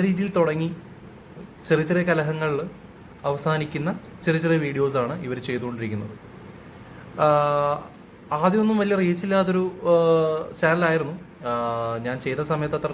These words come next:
റീച്ചൊന്നും ഉണ്ടായിരുന്നില്ല. അവര് നമ്മുടെ, ആഹ്, റെയിൽവേ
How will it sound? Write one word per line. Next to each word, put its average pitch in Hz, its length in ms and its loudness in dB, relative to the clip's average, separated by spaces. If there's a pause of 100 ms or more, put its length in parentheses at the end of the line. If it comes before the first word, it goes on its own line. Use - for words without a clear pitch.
റീച്ചൊന്നും 147 380 -2
ഉണ്ടായിരുന്നില്ല. 127 420 -2 (520)
അവര് 170 240 6 (360)
നമ്മുടെ, 151 260 2 (220)
ആഹ്, 131 200 2
റെയിൽവേ 147 240 2